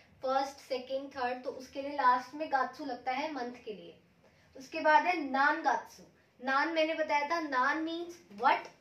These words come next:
और गात्सु मतलब month के लिए यूज होता है, तो नानगात्सु मतलब what month।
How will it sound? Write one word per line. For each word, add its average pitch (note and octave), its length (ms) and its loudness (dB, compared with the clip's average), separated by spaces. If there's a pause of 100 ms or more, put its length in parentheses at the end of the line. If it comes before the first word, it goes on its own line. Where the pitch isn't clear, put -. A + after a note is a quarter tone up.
(160)
और A#3 140 -6
गात्सु C4 440 -2
मतलब C#4+ 300 -4
month C4 240 -4 (100)
के D4+ 80 -10
लिए C#4+ 140 -8
यूज C4+ 160 -10
होता C4 200 -6
है, E4+ 180 -6 (320)
तो C4+ 80 -6
नानगात्सु D#4+ 760 2
मतलब E4 360 -6
what A#3+ 180 0
month। - 360 -16